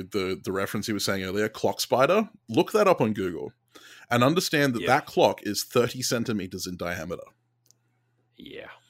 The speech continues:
Speaker 2: Yeah.
Speaker 1: Um, and that's a Queensland native <laughs> hunt-, huntsman. Uh, huntsman spider.
Speaker 2: Yeah.
Speaker 1: Gotta love clock spider.
Speaker 2: It's really funny. Um, Tasmania has,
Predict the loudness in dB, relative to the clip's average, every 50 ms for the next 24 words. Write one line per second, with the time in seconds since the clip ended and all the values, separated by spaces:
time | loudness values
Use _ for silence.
0 | _ _ _ -20 -20 -20 -20 -20 -20 _ _ -8 -2 2 2 2 2 0 -2 -4
1 | -4 -6 -8 -12 _ _ 0 2 2 2 2 2 0 0 2 2 2 2 2 2
2 | 0 0 0 2 2 2 4 4 6 6 6 6 4 2 4 8 8 8 8 6
3 | 2 -4 2 2 2 2 2 -6 -10 -10 -12 -14 _ -20 -20 -20 -20 -20 -20 -20
4 | _ -6 -4 -4 -2 -4 -4 -4 -4 -4 -4 -4 -6 -6 -6 -4 -4 -4 -4 -4
5 | -6 -6 -8 -12 _ _ -6 -4 -4 -4 -4 -6 -6 -8 -8 -10 -10 -10 -8 -8
6 | -8 -8 -8 -10 -8 -8 -8 -8 -10 -10 -12 -14 -16 -18 -20 -20 _ _ _ _
7 | _ _ _ _ _ _ _ _ _ _ _ _ _ _ _ _ 0 0 0 2
8 | 0 2 4 4 2 0 0 -2 -2 0 -2 -4 -4 -2 -2 -2 -2 -4 -8 -12
9 | -4 -2 -2 -2 0 2 2 2 2 2 2 0 0 0 0 0 0 -2 -4 -8